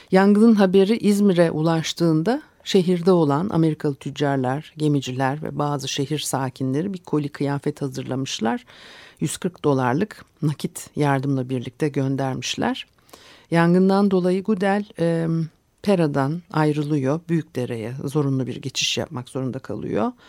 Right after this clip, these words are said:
E, Goodell ve eşi Büyükdere'de üç diğer önemli, e, Amerikalı ile birlikte bir süre aynı yalıyı paylaşıyorlar. Bunlardan biri James E D Kay, bir doktor.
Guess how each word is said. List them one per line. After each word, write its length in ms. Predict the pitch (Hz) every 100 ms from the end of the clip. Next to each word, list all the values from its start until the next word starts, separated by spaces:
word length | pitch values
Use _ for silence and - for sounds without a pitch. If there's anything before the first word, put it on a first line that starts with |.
| - - - - _
E, 420 | 147 143 131 127 127 127 127 131 73 - - - - - - _ _ _ -
Goodell 440 | 190 208 220 220 208
ve 80 |
eşi 580 | - 208 - - 208 262 180
Büyükdere'de 640 | 202 208 180 160 151 180
üç 400 | 226 - - -
diğer 260 | 170 151 160
önemli, 680 | - 160 156 151 135 127 - _ _ _ -
e, 280 | 117 117 -
Amerikalı 500 | 160 160 147 - 135
ile 220 | 127 139
birlikte 360 | 147 123 - 156
bir 60 | 151
süre 220 | 135 147
aynı 280 | 147 139 135
yalıyı 360 | 127 139 135
paylaşıyorlar. 880 | - 123 95 123 - 127 143 202 196 -
Bunlardan 500 | 131 139 143 151 147
biri 320 | 147 175 180
James 360 | 151 151 147 160
E 200 | 156 156
D 120 | 147
Kay, 400 | - 151 165 262 _ _ _ _
bir 400 | 170 - 139 131
doktor. 560 | 139 139 - 175 262